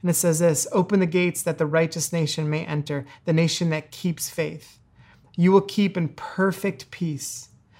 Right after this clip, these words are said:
those whose minds are steadfast because they trust in you.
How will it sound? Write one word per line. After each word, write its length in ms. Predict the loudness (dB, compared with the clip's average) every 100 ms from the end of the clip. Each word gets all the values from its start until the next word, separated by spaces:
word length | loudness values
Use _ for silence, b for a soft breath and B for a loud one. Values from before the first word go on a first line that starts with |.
| b -6
those 460 | 6 8 8 2
whose 180 | 0 -2
minds 400 | 0 0 0 0
are 80 | 0
steadfast 920 | 0 -2 -2 -4 -4 -6 -6 -6 -10
because 260 | -6 -4 -2
they 100 | -2
trust 480 | -4 -6 -6 -6 -4
in 140 | -2
you. 260 | -2 -2